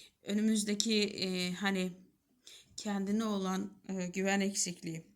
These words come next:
veya yıllar içerisinde kaybettiğiniz o özgüven duygusunu bu dö-, dönemde cesurca almanız gerekiyor arkadaşlar.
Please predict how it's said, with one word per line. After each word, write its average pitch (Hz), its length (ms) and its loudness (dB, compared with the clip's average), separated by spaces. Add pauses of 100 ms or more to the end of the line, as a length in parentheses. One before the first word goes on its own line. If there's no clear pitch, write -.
(480)
veya 190 260 4
yıllar 190 560 2
içerisinde 185 600 0
kaybettiğiniz 180 760 -2
o - 180 -8
özgüven 185 540 -4
duygusunu 190 640 -6 (340)
bu 208 60 -8
dö-, 180 460 -8
dönemde 175 500 -2
cesurca 175 600 -6
almanız 165 560 -6
gerekiyor 165 420 -10
arkadaşlar. 170 720 -8